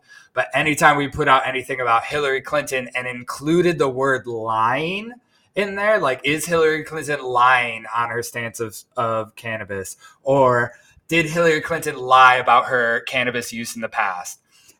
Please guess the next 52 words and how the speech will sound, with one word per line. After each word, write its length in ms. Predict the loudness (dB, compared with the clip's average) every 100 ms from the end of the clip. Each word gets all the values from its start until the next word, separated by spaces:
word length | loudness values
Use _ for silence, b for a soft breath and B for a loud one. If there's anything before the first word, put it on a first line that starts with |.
| 0
Anytime 640 | 2 2 2 0 0 -2 -6
we 140 | -4
would 140 | -4 -6
use 400 | -8 -6 -6 -6
those 640 | -2 0 -2 -6 -12 -14 -14
keywords 460 | -12 -6 -6 -6
together, 560 | -8 -4 -2 0 0 -2 b b b 0
it 100 | 0
would 140 | 0
just 200 | -6 -8
blow 260 | -4 0 0
up, 340 | -2 -6 -14 -4
like, 340 | -2 -2 -6
fifty 540 | -16 0 0 0 -4 0
X, 440 | 0 0 -10 -10
like, 280 | -2 -2 -2
times 500 | 2 4 4 2 -4
the 80 | -8
number 300 | -4 -4 -4
of 80 | -4
shares 520 | 0 4 4 2 -2
and 100 | -12
the 60 | -10
number 200 | -6 -6
of 120 | -2
likes 280 | -2 -2 -8
and 80 |
the 60 | -8
number 220 | -6 -4
of 80 | -6
reposts. 480 | -10 -10 -10 -10 -12 B B B B -6
And 100 | -2
I 60 |
started 400 | 4 6 6 4
digging 380 | 2 2 2 -2
in 160 | 0 0
on 180 | 0 0
this, 320 | -2 -2 -4 -4
and 100 | -2
I 80 |
was 140 | -2 0
like, 220 | -2 -2
"Who 260 | -4 2 4
are 160 | 2
these 160 | 0 -4
people? 400 | -6 -4 -4 0
Why 280 | 6 6 6
is 220 | 0 -2
this 220 | -4 -6
working 480 | -6 -4 -2 -6 -8
so 240 | -2 2
well?" 240 | 4 4